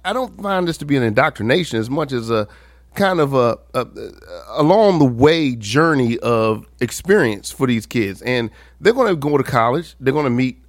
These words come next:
other people. They're gonna have professors who inspire them. It's still, they're still in a, in a journey discovery age. They're n-, they're not necessarily too young, but then they're not,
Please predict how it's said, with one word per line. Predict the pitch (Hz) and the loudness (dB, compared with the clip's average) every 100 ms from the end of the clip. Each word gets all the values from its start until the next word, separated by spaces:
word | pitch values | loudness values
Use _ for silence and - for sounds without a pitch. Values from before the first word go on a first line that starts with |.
| - | -4
other | 127 120 | -2 0
people. | 139 127 175 147 | 0 0 0 -2
They're | 123 | -2
gonna | 120 117 104 - - _ | 0 -2 -2 -8 -20 _
have | - 131 127 - | -2 0 0 -2
professors | 117 139 139 139 135 | -2 2 2 0 -4
who | 135 131 | -2 -4
inspire | 120 - 131 127 | -4 -2 0 2
them. | 123 127 123 - - _ - | 0 0 -2 -4 -20 _ -2
It's | 165 | -2
still, | - 208 196 - | 4 4 4 0
they're | 160 156 | 0 0
still | - 240 247 | 0 -2 2
in | 175 127 110 | 2 0 0
a, | 131 | 0
in | |
a | 123 | 0
journey | 101 117 110 165 170 143 123 | -2 -8 0 2 4 2 0
discovery | 110 - - - 160 143 127 117 110 - - | -2 -6 -8 0 2 2 0 -2 -2 -6 -4
age. | 151 117 104 95 | -4 -4 -8 -10
They're | 131 135 165 | -8 -2 -2
n-, | 170 139 | -2 -4
they're | 156 151 | -2 0
not | 180 190 | 0 -2
necessarily | 147 147 131 117 160 151 127 120 - - _ _ | -2 -2 -4 -4 0 2 2 -2 -6 -20 _ _
too | - 262 | 4 6
young, | 247 123 120 156 | 6 4 2 0
but | 151 | -2
then | 156 165 | 0 2
they're | 170 | 4
not, | 165 165 139 | 4 2 0